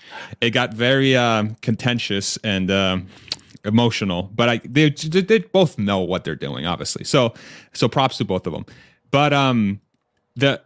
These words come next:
the, the common analysis which comes out of the bear side, so the Gordon side, is, like,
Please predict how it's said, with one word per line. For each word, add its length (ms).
the, 340
the 300
common 360
analysis 600
which 160
comes 220
out 80
of 80
the 40
bear 200
side, 220
so 100
the 80
Gordon 340
side, 380
is, 180
like, 320